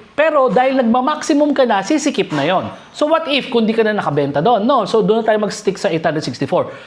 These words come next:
So, eight hundred sixty-four divided by twelve, lalabas yun, seventy-two thousand. So, lalabas, seventy-two thousand yung kita, ah, sales, sales, sales, lalabas, sales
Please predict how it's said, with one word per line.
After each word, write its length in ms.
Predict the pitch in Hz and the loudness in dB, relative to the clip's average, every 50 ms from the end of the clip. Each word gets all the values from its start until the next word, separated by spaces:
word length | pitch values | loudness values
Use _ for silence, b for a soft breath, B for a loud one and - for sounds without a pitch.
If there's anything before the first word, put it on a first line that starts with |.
| B | B
So, 160 | B - 240 240 | B -2 0 0
eight 160 | 294 320 311 | 0 0 0
hundred 160 | 339 330 339 | 0 0 0
sixty-four 480 | - 330 269 262 320 294 269 233 220 208 | 0 0 0 0 0 2 2 2 2 2
divided 400 | 233 220 269 285 277 311 302 254 | 2 2 2 2 2 0 0 2
by 160 | 285 294 277 | 0 0 2
twelve, 240 | 277 214 185 190 196 | 2 2 2 2 2
lalabas 400 | 240 269 277 277 233 247 226 247 | 2 2 2 2 0 0 2 0
yun, 80 | 240 | 0
seventy-two 560 | - 240 226 196 226 226 220 226 214 226 214 | 0 0 0 2 2 2 0 0 0 0 0
thousand. 720 | 208 202 160 151 151 - 175 156 143 120 110 - B B B B B B B | 0 0 0 0 0 0 0 0 -2 -4 -6 -10 B B B B B B B
So, 80 | - | -2
lalabas, 480 | 196 220 294 339 370 339 294 269 254 254 | 0 2 2 4 2 2 2 2 0 0
seventy-two 640 | - 311 330 330 349 349 311 359 320 - 330 330 - | 0 0 0 2 2 2 2 2 2 2 0 0 0
thousand 560 | - 302 285 294 294 - 240 196 180 185 185 180 - B B B B B B B B | 0 0 0 0 0 0 0 0 0 0 -2 -6 -8 B B B B B B B B
yung 880 | - 208 254 277 285 285 285 285 285 285 277 277 277 269 269 254 - - - - - - - - - | 0 2 2 2 2 2 2 2 2 2 2 2 0 0 0 -2 -4 -6 -12 -20 -20 -20 -20 -20 -6
kita, 480 | - 302 302 294 - 294 277 277 - - | -2 0 0 0 0 0 0 -2 0 0
ah, 160 | 277 262 254 | 0 -2 -2
sales, 320 | 262 311 320 311 233 180 | -2 -2 -2 -2 -2 -2
sales, 320 | - - 294 302 240 175 160 | -2 0 2 2 2 0 -2
sales, 320 | - - 269 254 170 156 - 180 | 0 0 0 0 0 -2 0 0
lalabas, 480 | 202 214 220 202 208 180 151 - 170 | 2 2 2 2 0 -2 -2 -4 -8
sales 560 | - - - 254 269 254 208 180 180 - - | -10 -4 0 0 2 2 0 -2 -4 -8 -10